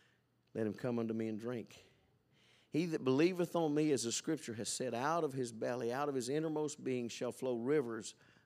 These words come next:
of living water. But this spake he of the Spirit, which they that believe on him should receive. For the Holy Ghost was not yet given, because that Jesus was not yet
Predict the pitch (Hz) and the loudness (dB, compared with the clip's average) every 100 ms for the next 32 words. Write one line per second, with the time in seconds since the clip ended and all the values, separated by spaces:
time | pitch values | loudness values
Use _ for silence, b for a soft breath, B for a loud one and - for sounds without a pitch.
0 | B 107 107 120 120 131 107 98 - - | B -4 0 0 0 -4 -6 -8 -10 -16
1 | - _ _ _ _ b b 101 107 139 | -20 _ _ _ _ b b -8 -2 0
2 | 139 - 123 113 - 117 117 113 - - | 0 -2 -2 -4 -4 -4 -4 -4 -6 -8
3 | 113 123 - _ _ _ _ _ _ _ | -12 -12 -16 _ _ _ _ _ _ _
4 | - 87 - 135 139 131 117 127 143 110 | -12 -10 0 2 2 0 0 2 2 0
5 | 95 101 98 101 98 98 - 92 - - | -2 -4 -6 -8 -8 -8 -8 -12 -16 -20
6 | _ _ b b b b - 107 101 131 | _ _ b b b b -8 -6 0 0
7 | 127 120 127 - 104 107 123 - 127 - | 0 0 -2 -2 -6 -4 -6 -6 -8 -8
8 | 87 78 95 - _ _ _ _ b b | -12 -12 -16 -20 _ _ _ _ b b
9 | b b b _ 92 87 - 110 98 87 | b b b _ -8 -8 -6 -6 -4 -6
10 | - 87 92 92 92 98 | -10 -10 -10 -8 -8 -10